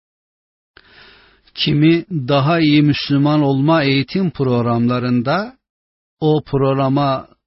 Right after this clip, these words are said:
katılan insanlara tefekkürü mevt görevi verilir. Yani ölümü düşünmesi, ölüm üzerine düşünmesi gerekir o talebe durumunda olan insanın. İşte bu görevi can baş üstüne bilenlerin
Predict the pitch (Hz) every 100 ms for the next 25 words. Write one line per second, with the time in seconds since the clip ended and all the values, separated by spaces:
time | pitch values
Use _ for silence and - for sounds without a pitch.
0 | _ - 135 - 143 160 143 127 123 131
1 | 120 120 143 175 - 139 - 170 - -
2 | 143 147 135 143 147 131 - - 131 120
3 | 120 120 117 107 104 92 87 90 - -
4 | - - - 135 143 160 139 135 143 151
5 | 156 127 131 - 131 117 110 - 170 131
6 | 131 165 139 120 135 131 147 127 120 139
7 | 135 135 - 139 120 113 - 107 - 120
8 | 113 - 120 120 110 135 117 113 113 117
9 | 117 127 120 123 120 120 - 120 123 110
10 | 92 _ - - - - 170 156 - 180
11 | 180 156 147 165 127 131 123 123 165 127
12 | 143 165 156 160 160 135 - 127 120 113
13 | 113 123 127 123 117 143 202